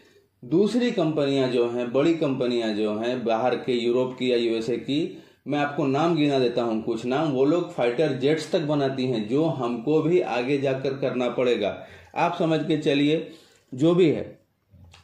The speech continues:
Boeing, हर चीज़ private है, यूएसए का है। Lockheed Martin जो airplanes बनाती है, Boeing भी fighter jets बनाती है,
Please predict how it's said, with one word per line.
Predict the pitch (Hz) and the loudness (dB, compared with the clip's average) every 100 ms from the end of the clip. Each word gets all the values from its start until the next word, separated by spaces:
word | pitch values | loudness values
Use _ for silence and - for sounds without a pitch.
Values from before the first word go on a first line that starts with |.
| 117 | -2
Boeing, | 120 139 156 160 147 143 - _ _ - 143 _ _ - - | 4 4 4 0 -6 -14 -20 _ _ -20 -20 _ _ -10 -4
हर | 135 | -2
चीज़ | 135 147 131 | 0 0 0
private | 120 120 135 131 | 2 2 2 2
है, | 127 123 | 0 2
यूएसए | 120 113 123 | 2 2 2
का | 120 110 | 0 -2
है। | 117 135 - - _ _ _ _ _ _ _ - | -2 -10 -16 -20 _ _ _ _ _ _ _ -4
Lockheed | 123 131 160 | -2 2 2
Martin | 156 151 156 151 147 | 2 2 2 0 2
जो | 135 123 | 2 2
airplanes | 117 131 127 | 2 0 0
बनाती | 127 127 123 | 0 -2 0
है, | 131 123 | 0 0
Boeing | 117 131 151 156 | 2 2 4 2
भी | 151 151 | 2 2
fighter | 143 113 127 | 2 0 0
jets | 123 123 | -2 -2
बनाती | 120 127 110 127 | -2 -2 -2 -2
है, | 123 123 123 | 0 -4 -6